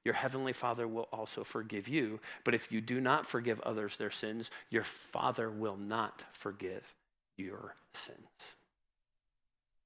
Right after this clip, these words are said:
Mark eleven twenty-five. "And when you stand praying, if you hold anything against anyone," okay,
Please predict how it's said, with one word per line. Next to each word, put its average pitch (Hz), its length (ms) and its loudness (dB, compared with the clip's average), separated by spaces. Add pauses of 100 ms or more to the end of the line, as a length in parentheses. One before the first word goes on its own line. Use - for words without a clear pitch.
(2250)
Mark 123 280 8
eleven 123 300 8
twenty-five. 110 640 0 (380)
"And 120 160 8
when 131 140 8
you 165 120 6
stand 156 300 6
praying, 143 480 6
if - 120 -2
you 151 120 6
hold 139 300 8 (200)
anything 214 880 10
against 143 580 10 (140)
anyone," 151 640 6 (3500)
okay, 131 380 -2